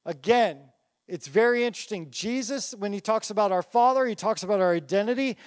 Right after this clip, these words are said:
as sons of God, as children of God. He's telling us our place in relationship to him. And then he says, "In the heavens, he's got authority over all the things, all the places. He's got authority over all the things. And so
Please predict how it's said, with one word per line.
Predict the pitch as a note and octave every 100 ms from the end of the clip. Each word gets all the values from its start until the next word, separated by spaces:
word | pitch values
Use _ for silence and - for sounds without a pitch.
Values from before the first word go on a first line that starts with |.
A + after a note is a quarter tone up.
| -
as | D#3+ D3
sons | - - A3 B3+ B3
of | A#3+ G3+
God, | B3 C4 C#4+
as | A3 -
children | - A#3 A#3+ B3+
of | C4 G#3
God. | B3 C4 C4+ A3 - - -
He's | G3 -
telling | A#3 B3+ B3+
us | A#3+ -
our | G#3 G#3+
place | G#3 - B3 C4+ -
in | A#3+ A3
relationship | G#3 G3+ G3+ A#3 - B3 G#3 B3 -
to | B3
him. | A3 A#3 C#3+ B2 - -
And | F#3 G3+
then | B3
he |
says, | B3 B3+ G3+
"In | C4
the | B3
heavens, | C4 A#3 E3+
he's | A#3+
got | B3+ A#3+
authority | A3+ B3+ B3+ B3+
over | A#3+ G#3+ A3+
all | G#3+ A#3+ C4 C4+ C4
the | B3 B3+
things, | B3+ A#3+ G3 D#3+ C3 - - - -
all | G#3 C4 C#4 C4
the | B3
places. | - C4 B3 - E3+ -
He's | A3+
got | - A#3
authority | G#3 A#3+ A3+ G#3
over | G3 F#3+
all | G#3 B3+ C#4+
the | C#4 C4+
things. | C4 A3+ F3+ - - A3
And | G#3 F#3+
so | A#3+ G#3+